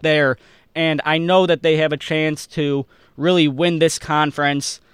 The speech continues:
When I'm talking to soccer players on this women's team, like Mary Evans, you know, she said she knows it's gonna be tough with how good that those other two opponents are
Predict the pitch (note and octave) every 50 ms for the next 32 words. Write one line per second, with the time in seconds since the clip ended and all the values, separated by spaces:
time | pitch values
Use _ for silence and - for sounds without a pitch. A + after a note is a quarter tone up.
0 | _ _ - D#3 E3 D#3+ D3+ C#3+ - E3+ E3+ E3+ - F3+ E3+ D3+ C#3 - - E3
1 | D#3+ D#3+ - E3 D#3 - - D#3+ D3+ D3+ D3+ D3 C#3 D#3 D3+ D3+ D3 - D3+ D#3
2 | D3+ D#3 D3 C#3+ - F3 E3 D#3 D3+ C#3 C#3 D#3 D#3 D3+ D3 D3 C#3+ C#3+ D3 C#3
3 | D#3 D3+ C#3 - - - - C#3 D3 D3+ D#3 D#3 - - E3+ D3+ - G3 F3+ F3+
4 | E3+ D#3 D3+ - - - F#3+ E3+ F3 F#3+ F#3 E3+ E3 - - G3 F#3 E3 D#3 D#3
5 | - - - E3 D#3+ E3+ E3+ - D3+ D#3 D3+ - - D#3 D#3+ E3 D#3+ - D#3+ E3
6 | E3+ E3+ D3 C3+ D3+ D3+ D3 B2 D#3+ D#3+ D#3+ C#3+ D#3 D#3 E3 D#3 - - D#3 D3+
7 | C#3 - D#3+ D#3+ D#3+ D#3 C#3+ - D#3+ D#3 D3+ D3+ D3 C#3+ C#3